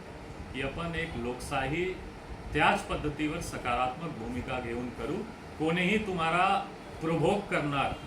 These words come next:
की "असा करा, मी तुमची पाठीमागे आहे, काही केस होऊ देणार नाही", असा सध्या होत नाही. सोशल मीडियाचा जमाना आहे, तुमची मारहाण, तुमची भांडण सोशल मीडियावर येतो, लोकल मीडियामध्ये येतो. लगेच तुमच्यावर कारवाई होणार, त्यामध्ये कोणीही तुम्हाला मदत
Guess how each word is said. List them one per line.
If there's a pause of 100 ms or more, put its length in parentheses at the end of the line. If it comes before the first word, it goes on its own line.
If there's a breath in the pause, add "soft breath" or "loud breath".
(180)
की
"असा
करा,
मी
तुमची
पाठीमागे
आहे,
काही
केस
होऊ
देणार
नाही", (380)
असा
सध्या
होत
नाही.
सोशल
मीडियाचा
जमाना
आहे,
तुमची
मारहाण,
तुमची
भांडण
सोशल
मीडियावर
येतो,
लोकल
मीडियामध्ये
येतो. (300)
लगेच
तुमच्यावर
कारवाई
होणार,
त्यामध्ये
कोणीही
तुम्हाला
मदत